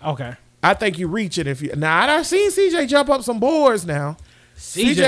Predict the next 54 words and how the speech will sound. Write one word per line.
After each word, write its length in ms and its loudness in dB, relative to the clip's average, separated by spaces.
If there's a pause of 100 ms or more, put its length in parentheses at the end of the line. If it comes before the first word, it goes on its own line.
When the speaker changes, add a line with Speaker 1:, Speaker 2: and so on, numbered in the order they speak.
(160)
Speaker 2:
J, 80 -12
I 140 6
done 80 2
seen 180 -2
C 160 -2
J 160 2
going 280 0
to 160 -2
Speaker 1:
Bro, 80 -10
Speaker 2:
nine 400 4
to 120 2
the 60 -4
Speaker 1:
I'm 60 -6
Speaker 2:
Jags. 300 2
Speaker 1:
trying 300 0
to 60 -12
tell 440 0
you. 140 0 (140)
Speaker 2:
He 100 -4
done 120 -4
jumped 220 0
up 60 2
Speaker 1:
This, 100 2
Speaker 2:
some 140 -4
Speaker 1:
I 200 2
can't 40 -2 (200)
Speaker 2:
boards. 120 0
Speaker 1:
wait 200 2
for 120 -4
the 60 -6
draft 560 -2 (200)
'cause 200 -10
a 60 -10
lot 240 2
of 60 4
people 200 6
say 160 0
C 180 0
J 140 2
the 80 0
number 200 2
one 140 4
corner. 400 4 (220)
Speaker 2:
He 220 -6
might 280 -2
be, 200 -2
Speaker 1:
That's, 280 4
Speaker 2:
but 100 -4
Speaker 1:
it's 420 4
just 120 -8
not 160 4
in 100 -2
your 200 8
book. 260 -4